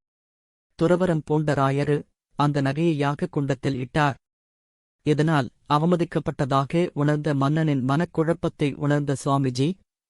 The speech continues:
அக்னிதேவனின் உள் உறைந்த பரசுராமரை வணங்கி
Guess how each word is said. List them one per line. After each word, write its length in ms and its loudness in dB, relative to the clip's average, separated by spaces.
அக்னிதேவனின் 680 0
உள் 220 -4
உறைந்த 440 0
பரசுராமரை 600 -2
வணங்கி 520 -2